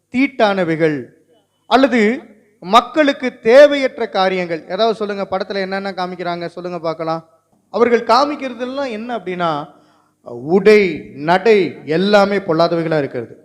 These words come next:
நடிகர்கள் போட்டிருக்கிற ட்ரெஸ்ஸை போல போட்டுக்கிட்டு ரோட்ல நடக்க முடியுமா? அரைப்பாவாடையை போட்டுக்கிட்டு நடக்கிறார்களே, அதே போல நடக்க முடியுமா? ஆனா கலாச்சாரம் மாறிவிட்டது.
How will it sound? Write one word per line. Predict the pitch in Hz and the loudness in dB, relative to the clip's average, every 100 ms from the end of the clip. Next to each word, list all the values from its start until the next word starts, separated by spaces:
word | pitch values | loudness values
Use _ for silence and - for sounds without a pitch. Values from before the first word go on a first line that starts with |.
| _ _ _ _ _ _ _ _ _ _ - | _ _ _ _ _ _ _ _ _ _ -2
நடிகர்கள் | 208 254 330 330 285 247 | 4 6 6 4 2 2
போட்டிருக்கிற | 247 233 220 208 | 0 0 -2 -2
ட்ரெஸ்ஸை | 202 196 254 247 | -2 -4 -4 -2
போல | 226 226 | -2 -2
போட்டுக்கிட்டு | 226 202 190 190 175 | -2 -4 -4 -6 -4
ரோட்ல | 202 208 | -4 -4
நடக்க | 175 165 170 | -6 -6 -6
முடியுமா? | 151 139 135 131 120 _ _ _ _ _ _ | -8 -8 -8 -10 -12 _ _ _ _ _ _
அரைப்பாவாடையை | 170 190 220 208 214 208 196 | -2 0 0 0 0 0 -4
போட்டுக்கிட்டு | 185 185 170 160 156 | -6 -10 -12 -8 -8
நடக்கிறார்களே, | 160 160 151 147 143 | -4 -2 -2 -2 -2
அதே | 147 180 | -2 -4
போல | 165 160 | -4 -4
நடக்க | 143 170 175 | -4 -6 -8
முடியுமா? | 151 139 135 147 | -10 -10 -6 -4
ஆனா | 185 208 208 _ | -2 -2 -6 _
கலாச்சாரம் | 160 180 180 165 160 | 0 0 0 -2 -2
மாறிவிட்டது. | 147 160 160 143 135 127 120 113 | -2 -2 -2 -6 -10 -10 -10 -10